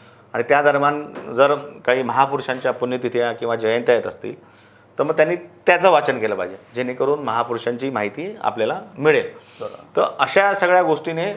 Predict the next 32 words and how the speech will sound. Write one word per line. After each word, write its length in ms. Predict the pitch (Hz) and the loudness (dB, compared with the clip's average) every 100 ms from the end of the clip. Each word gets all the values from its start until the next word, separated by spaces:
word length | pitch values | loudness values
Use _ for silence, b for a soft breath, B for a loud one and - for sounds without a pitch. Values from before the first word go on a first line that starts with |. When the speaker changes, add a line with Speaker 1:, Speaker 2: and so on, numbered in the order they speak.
| 208 | -4
Speaker 1:
अ, 380 | 127 127 123 117 | 0 2 2 0
आम्ही, 340 | 113 147 - 92 | -2 -4 -10 -8
अ, 60 | 123 117 113 113 - - - _ 120 | -4 -4 -4 -4 -6 -12 -20 _ -8
तिथे 260 | 117 151 | -4 -2
स्मार्ट 360 | 160 120 131 139 | -2 2 2 2
व्हिलेज 280 | 131 139 143 | 0 0 -2
करण्याचा 320 | 113 113 147 | -4 -4 -6
एक 140 | 175 | -2
प्रयत्न 280 | 123 120 147 | 2 2 2
करतो 260 | 139 127 110 | 0 2 0
आहे. 140 | 147 | -2
दोन 200 | 123 123 | -2 -2
तीन 100 | 139 | -2
गावामध्ये 400 | 131 127 127 127 | 2 2 2 0
आमचा 200 | 120 120 | 0 -2
प्रयत्न 340 | 131 120 113 131 | -2 -2 -2 -6
हे 180 | 135 - | -8 -10
सुरू 300 | - 139 165 | -8 2 4
आहे. 260 | 120 104 - B B B B _ | 4 0 -8 B B B B _
त्या 80 | 123 | -4
निमित्ताने 380 | 131 135 135 139 | -2 0 0 2
एक 100 | 131 | 2
आम्ही 340 | 131 139 139 | 0 0 0
तेलारा 360 | 135 123 123 131 | 0 2 2 4
तालुक्याला 420 | 131 127 127 120 | 0 2 2 4
ग्रामपरिषदही 640 | 113 120 - 127 139 131 | 4 2 2 2 0 -2
घेतली 220 | 110 101 | -2 -4
होती. 280 | 98 104 143 b b b b - | -6 -6 -12 b b b b 0
त्याला 180 | 110 | 0
पेरे 240 | 117 120 127 | 2 2 2
पाटील, 420 | 123 123 120 117 | 2 2 0 -2
अ, 160 | - | -6